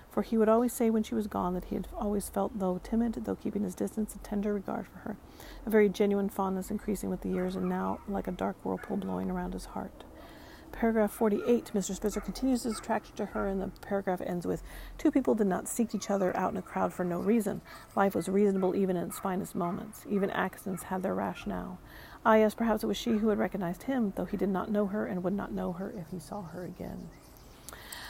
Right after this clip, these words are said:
Paragraph forty-nine, last one. Mister Spitzer describes beating Miss McIntosh in front of an employment office and hiring her on the spot, and there had not been a moment's rapturous doubt in his mind, which was usually of two opinions.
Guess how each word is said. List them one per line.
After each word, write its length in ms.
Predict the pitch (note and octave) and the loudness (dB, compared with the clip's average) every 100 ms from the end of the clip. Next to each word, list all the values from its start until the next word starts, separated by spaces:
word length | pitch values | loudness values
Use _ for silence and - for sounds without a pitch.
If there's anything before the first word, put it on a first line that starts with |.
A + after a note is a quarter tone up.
| - - - - - | -14 -14 -16 -18 -16
Paragraph 380 | - F4 E4 D#4 | 2 4 6 6
forty-nine, 640 | - D4 C4+ C4+ C4 A3+ G#3 | 8 8 8 8 8 8 8
last 320 | A3+ G3 G3+ | 6 4 4
one. 320 | G3+ G3+ F#3+ | 6 8 8
Mister 200 | G3+ - | 6 2
Spitzer 300 | - B3+ B3 | 6 6 8
describes 500 | G3+ - G3+ G3 F#3+ | 0 4 6 6 4
beating 300 | G3 G#3 G3+ | 4 6 6
Miss 160 | G3 - - - | 4 -2 -8 -2
McIntosh 460 | G#3+ G3 G3 F#3+ F#3+ | 0 0 0 -2 -2
in 80 | F#3 | -2
front 220 | G3+ G3 | 2 2
of 40 | |
an 60 | F#3+ | 2
employment 380 | F#3 - G3 F3+ | 0 0 2 0
office 180 | F3+ | -2
and 120 | - F3+ | -6 -4
hiring 280 | G#3+ G#3 | 0 2
her 140 | G#3+ G#3 | 2 2
on 100 | F#3 | 2
the 80 | F3 | -2
spot, 380 | - - - - - - - - | -4 -6 -6 -16 -18 -18 -16 -4
and 140 | F3+ | -2
there 80 | E3 | 0
had 140 | F3 | -2
not 160 | F3 G3 | -2 -2
been 80 | F3+ | -2
a 40 | |
moment's 320 | F3+ E3+ G#3+ | 0 -2 -2
rapturous 460 | F#3+ G3+ - A3 G3+ | 0 0 -2 -6 -4
doubt 380 | F#3+ G3 A3+ G#3+ | 0 0 0 -2
in 80 | F3+ | -6
his 200 | F3+ - | -6 -2
mind, 280 | G#3 A#3+ | 0 0
which 200 | A3+ - | 0 -4
was 140 | F#3+ E3+ | -6 -4
usually 300 | F#3 G3 F#3+ | -2 -2 -2
of 100 | F3 | -4
two 140 | - | -4
opinions. 640 | G3+ - - - G#3+ - | -4 -6 -10 -10 -12 -14